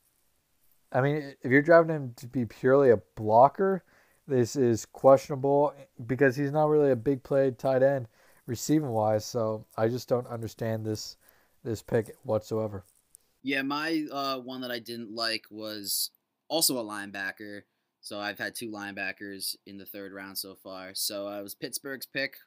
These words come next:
Speaker 2: right after Dalton Keene, uh, Alex Highsmith, the linebacker out of Charlotte. There wasn't a pick per se that I necessarily hated in the third round. I should start with that. But just with this kid being out of Charlotte,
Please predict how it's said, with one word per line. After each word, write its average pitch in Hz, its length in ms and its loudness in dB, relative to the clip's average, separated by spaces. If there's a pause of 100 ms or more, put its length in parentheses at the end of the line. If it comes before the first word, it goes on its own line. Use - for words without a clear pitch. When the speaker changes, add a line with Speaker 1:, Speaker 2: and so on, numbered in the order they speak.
(100)
Speaker 2:
right 113 200 -10
after 113 300 -12
Dalton 104 380 -16
Keene, 101 360 -16
uh, 95 200 -16
Alex 113 360 -10
Highsmith, 101 460 -10
the 98 80 -16
linebacker 101 560 -10
out 98 140 -14
of 92 80 -18
Charlotte. 151 440 -8 (460)
There 180 100 -6
wasn't 220 240 -4
a 156 60 -10
pick - 260 -8
per 143 80 -8
se 135 180 -4
that 131 100 -4
I 123 80 -4
necessarily 123 420 -6
hated 123 460 -8
in 127 160 -12
the 131 100 -12
third 135 240 -14
round. 131 220 -12
I - 20 -14
should 110 160 -18
start 113 240 -14
with 113 160 -18
that. 120 380 -10
But 110 260 -10 (480)
just - 160 -6
with 170 100 -8
this 165 140 -2
kid 160 200 -2
being 147 180 -4
out 139 100 -6
of 135 80 -6
Charlotte, 131 560 -6